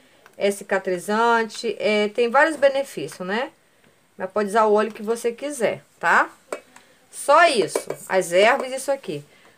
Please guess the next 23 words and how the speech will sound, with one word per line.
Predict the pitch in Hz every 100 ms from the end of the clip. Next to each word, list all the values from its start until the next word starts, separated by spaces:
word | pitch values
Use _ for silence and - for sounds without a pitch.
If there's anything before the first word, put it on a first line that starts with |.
| -
Agora | 196 185 208 233
eu |
vou | 233
misturar | 240 - 233 220
bem | 196 208 202
aqui, | 208 208 247 320 320
vou | 196 240
pegar | - 277 233 233
o | 240
chá | - 220
ali | 208 214
pra | 220
coar | 220 247 220 196 180
aqui | 202 - 269 339 - - _ - - -
e |
levar | 233 254 247
isso | 254
aqui | 233 254
no | 262
banho-maria | 226 254 269 285 277 254 247 254
pra | 254
dissolver, | 240 240 285 285 208 139 - -
tá? | 175 226